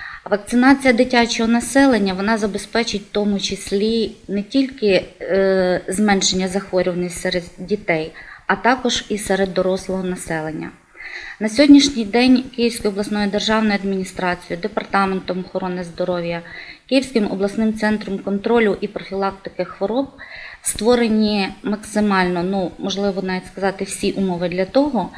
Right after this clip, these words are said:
щоб кампанія в області була проведена. У всіх населених пунктах функціонують пункти щеплень, які, е,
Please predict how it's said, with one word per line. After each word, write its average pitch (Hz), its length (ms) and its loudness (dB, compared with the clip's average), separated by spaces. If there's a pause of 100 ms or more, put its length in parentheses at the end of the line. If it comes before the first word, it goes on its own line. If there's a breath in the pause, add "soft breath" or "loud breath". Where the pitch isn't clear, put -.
(260 loud breath)
щоб - 300 -4
кампанія 208 560 4
в 175 140 -6
області 196 460 -2
була 175 280 -2
проведена. 165 680 -4 (180)
У 190 60 -12
всіх 285 300 -2
населених 220 540 2 (120)
пунктах 254 340 2 (120)
функціонують 202 840 -2 (360 loud breath)
пункти 240 340 2
щеплень, 202 720 2 (760 loud breath)
які, 220 540 2
е, 185 800 4